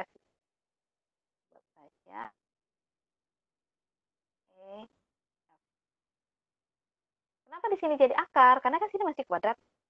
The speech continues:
Ya. Supaya dia E F, kita keluarkan menjadi akar. Satu enam sembilan itu adalah tiga belas. Jadi sudah ada tiga sisinya.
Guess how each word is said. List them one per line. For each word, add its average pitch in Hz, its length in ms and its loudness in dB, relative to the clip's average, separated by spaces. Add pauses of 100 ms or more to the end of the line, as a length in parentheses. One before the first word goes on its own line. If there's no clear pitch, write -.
(400)
Ya. 247 120 -20 (400)
Supaya 214 240 -10
dia 208 240 2
E - 100 -4 (140)
F, 539 100 4 (640)
kita 190 240 -20
keluarkan 208 480 -4
menjadi 175 320 -10
akar. 240 320 -4 (160)
Satu 202 240 -4
enam 190 240 -12
sembilan 185 240 -12
itu - 160 -18
adalah 180 340 -8 (380)
tiga 208 720 -8 (880)
belas. 160 460 -20 (1200)
Jadi 202 160 -6
sudah 208 240 0 (340)
ada 220 640 2 (320)
tiga 240 500 0
sisinya. 285 680 -4